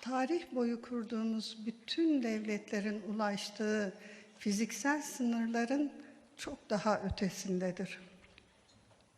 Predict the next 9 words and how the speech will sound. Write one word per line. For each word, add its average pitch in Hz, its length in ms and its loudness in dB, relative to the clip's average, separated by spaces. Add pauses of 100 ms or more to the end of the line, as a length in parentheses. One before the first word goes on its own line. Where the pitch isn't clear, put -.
(1160)
Birlikte 302 440 2
yaşarken 294 840 2
bıraktığımız 202 840 0
derin 226 320 2
izler, 202 640 -2 (440)
mimari 233 680 2
şaheserlerimizden 202 1600 -2 (520)
ortak 269 440 -2
hikayelerimize, 190 1400 0